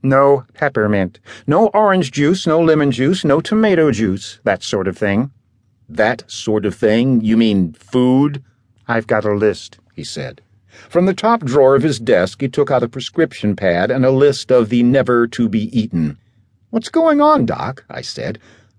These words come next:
"I never had to worry about things like my esophagus before."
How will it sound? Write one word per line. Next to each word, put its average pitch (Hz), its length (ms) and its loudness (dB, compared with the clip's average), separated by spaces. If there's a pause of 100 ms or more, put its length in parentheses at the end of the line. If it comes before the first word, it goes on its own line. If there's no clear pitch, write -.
"I 214 100 0
never 226 300 4
had 131 180 4
to 120 80 2
worry 120 220 4
about 104 240 2
things 117 260 2
like 104 180 2
my 107 200 0
esophagus 113 720 -2
before." 87 580 -6